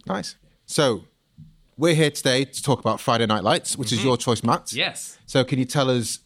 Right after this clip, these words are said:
Speaker 1: first of all, why you chose it? And secondly, the synopsis in one minute or less.
Speaker 2: Yeah, well, I'm, I've been a big fan of this film since I first saw it. I don't think I saw it on its original cinema release. It must have been a D V D.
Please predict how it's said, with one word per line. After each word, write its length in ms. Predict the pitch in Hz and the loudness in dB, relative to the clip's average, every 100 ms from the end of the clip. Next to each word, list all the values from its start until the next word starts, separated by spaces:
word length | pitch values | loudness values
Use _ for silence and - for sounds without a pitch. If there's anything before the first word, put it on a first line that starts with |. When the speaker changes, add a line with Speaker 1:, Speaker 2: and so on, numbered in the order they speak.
| - | -6
Speaker 1:
first 220 | 127 117 | -4 -2
of 40 | |
all, 160 | 131 170 | -4 -2
why 160 | 120 107 | 0 0
you 60 | |
chose 260 | 101 110 127 | 0 -4 -4
it? 240 | 160 - _ _ - | -8 -14 _ _ 0
And 280 | 117 107 95 | 2 2 0
secondly, 600 | 180 - 98 107 143 - _ _ | -2 -2 -4 -2 -4 -8 _ _
the 100 | - | -6
synopsis 580 | 117 135 147 - 127 - - | -2 -2 -2 -2 -4 -4 0
in 360 | 123 131 135 - | 2 4 0 -2
one 200 | - 123 123 | -2 0 2
minute 240 | 127 - | 0 -2
or 140 | 113 117 | -2 0
less. 540 | 104 101 - - - - - - _ - | -2 -4 -4 -6 -8 -14 -20 -20 _ -12
Speaker 2:
Yeah, 320 | 165 277 226 | -6 -2 -2
well, 120 | 180 | 0
I'm, 140 | 226 233 | 0 -2
I've 120 | 196 | -4
been 100 | 214 | -4
a 40 | 220 | -2
big 200 | 233 233 | -4 -4
fan 200 | 214 220 | -4 -2
of 40 | 208 | -4
this 80 | |
film 220 | 160 160 131 | -6 -6 -6
since 220 | 135 147 | -10 -12
I 40 | |
first 320 | 143 151 147 | -12 -10 -8
saw 220 | - 180 123 | -6 -2 -2
it. 100 | 98 | -4
I 80 | |
don't 240 | 101 170 165 | -6 -6 -8
think 120 | 175 | -8
I 80 | 165 | -8
saw 420 | 165 165 151 143 | -8 -4 -2 -2
it 140 | 135 - | -4 -2
on 160 | 131 | -2
its 160 | 127 123 | -2 -2
original 380 | 131 123 123 113 | -6 -4 -4 -4
cinema 300 | - 120 110 | -4 -4 -4
release. 360 | 107 120 92 | -2 -2 -4
It 60 | - | -6
must 300 | 113 135 - | -4 -4 -4
have 40 | |
been 120 | 120 104 | -6 -6
a 40 | |
D 180 | - 107 | -4 -6
V 120 | 101 | -6
D. 400 | 98 110 87 - | -4 -4 -4 -10